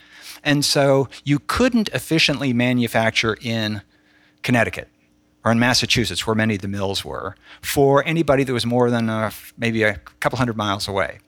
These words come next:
Beyond that, you were just at the mercy of all sorts of other things. It was basically the situation in Europe before the adoption of the euro. Every time you crossed almost state boundaries, you,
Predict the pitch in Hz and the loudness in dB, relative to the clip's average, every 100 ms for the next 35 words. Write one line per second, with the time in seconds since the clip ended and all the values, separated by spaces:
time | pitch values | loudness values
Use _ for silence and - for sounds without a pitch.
0 | _ _ 131 147 185 196 139 117 - _ | _ _ 2 4 4 2 0 0 -2 _
1 | _ _ - 135 151 135 127 - 135 113 | _ _ -2 2 4 4 2 0 0 0
2 | 113 165 - 95 104 127 113 117 131 151 | 0 0 0 0 -2 -2 -2 -2 0 0
3 | - 143 135 135 117 98 - - - 196 | 0 -2 -4 -6 -6 -6 -12 -8 -2 -2
4 | - - 156 - 170 226 240 - 160 135 | -2 -2 -2 0 0 0 -2 -6 -4 -2
5 | 135 - 147 139 123 123 117 101 110 104 | -2 -2 -2 0 0 0 -2 -4 -4 0
6 | 117 113 - - 110 - 135 127 123 110 | 0 0 -2 -2 -4 -2 2 2 2 2
7 | 107 110 - 104 101 104 98 98 - - | 2 2 0 -4 -6 -6 -4 -4 -6 -8
8 | - - - 180 202 202 - 135 135 127 | -16 -20 0 2 2 0 0 0 2 0
9 | 123 120 120 117 - 127 117 - 127 113 | 0 2 2 2 -2 -4 -4 -2 -4 -4
10 | 113 113 98 - - 113 | -4 -4 -6 -10 -10 -10